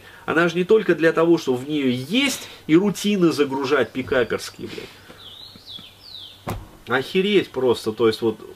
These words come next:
удивляюсь я, вот диву даюсь просто. А, блин, ну как вот не понимать очевидные вещи?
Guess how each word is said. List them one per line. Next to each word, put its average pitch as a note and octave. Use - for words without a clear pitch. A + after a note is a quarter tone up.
удивляюсь F3+
я, A#2
вот G2+
диву E3+
даюсь A#2+
просто. A2+
А, A2
блин, C3
ну B2
как F#3
вот C3
не C3+
понимать C3+
очевидные A#2+
вещи? A2